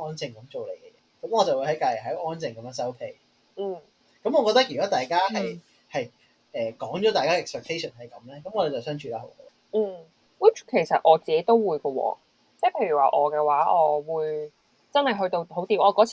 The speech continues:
Speaker 2: 即係嗰次俾 Sylvia 姐姐鬧我嘅時候呢，嗰次啦，其實我係真係要入我嘅 hamster ball，全日都唔講嘢，唔見人，呃，咩都唔做，可能淨係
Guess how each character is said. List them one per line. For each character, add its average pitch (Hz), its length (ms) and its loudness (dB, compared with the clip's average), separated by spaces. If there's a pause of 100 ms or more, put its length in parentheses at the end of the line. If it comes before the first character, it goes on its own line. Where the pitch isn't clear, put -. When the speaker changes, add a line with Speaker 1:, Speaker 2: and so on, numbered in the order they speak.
Speaker 2:
即 190 40 -2
係 202 240 4
嗰 196 80 -4
次 214 100 -4
俾 165 480 -4
Sylvia 196 400 -4
姐 - 80 -12
姐 160 100 -6 (300)
鬧 147 300 0
我 131 200 -4
嘅 147 160 -12
時 151 160 -14
候 139 140 -8
呢， 151 60 -4 (560)
嗰 - 80 0
次 185 160 -4
啦， 151 200 2 (460)
其 226 80 4
實 214 100 8
我 196 80 10
係 214 120 4
真 277 120 0
係 277 100 4 (100)
要 175 100 6
入 - 80 -2
我 156 160 6
嘅 170 80 -2
hamster 190 420 -2
ball， 175 360 4 (280)
全 185 320 0
日 170 160 2
都 254 120 2
唔 196 160 -4
講 143 220 4
嘢， 143 360 -2 (140)
唔 170 180 -6
見 185 240 -4
人， 143 420 0 (360)
呃， 160 420 4
咩 226 180 2
都 247 120 2
唔 170 160 -2
做， 143 380 4
可 202 180 0
能 226 120 2
淨 175 160 -12
係 170 80 -4